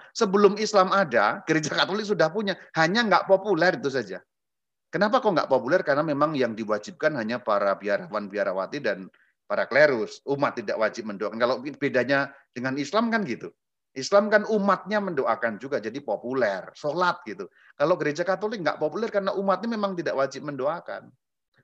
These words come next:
Nah, Mazmur itu harus dianggap apa sebenarnya sih? Pertama sudah jelas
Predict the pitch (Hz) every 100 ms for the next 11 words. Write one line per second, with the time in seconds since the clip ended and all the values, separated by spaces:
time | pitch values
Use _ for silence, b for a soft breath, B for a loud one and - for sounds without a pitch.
0 | _ _ _ _ _ _ _ - 175 220
1 | 226 254 254 277 214 165 170 151 151 165
2 | 247 196 151 151 190 214 285 - _ _
3 | _ _ - 185 202 269 220 147 117 139